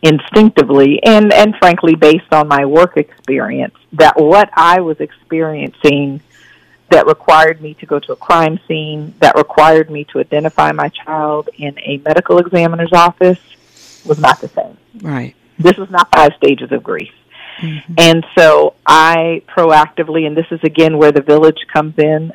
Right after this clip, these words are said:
Speaker 1: you know, some of the moms in the community looked and scoured for the right type of therapist, and one of those mothers even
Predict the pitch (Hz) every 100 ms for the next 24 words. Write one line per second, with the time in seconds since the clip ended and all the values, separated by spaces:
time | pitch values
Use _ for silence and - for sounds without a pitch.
0 | - 156 151 143 - 160 147 147 147 156
1 | 156 143 147 - 151 147 156 151 151 151
2 | - - - - - _ _ - 143 165
3 | - - - 151 135 - 170 170 170 165
4 | 165 165 - 156 147 139 135 156 165 -
5 | _ _ _ - 196 180 - - - 165
6 | 160 - 156 156 _ _ 151 151 147 143
7 | 139 - - - - 143 143 165 175 165
8 | 165 165 165 156 156 151 147 165 147 147
9 | 139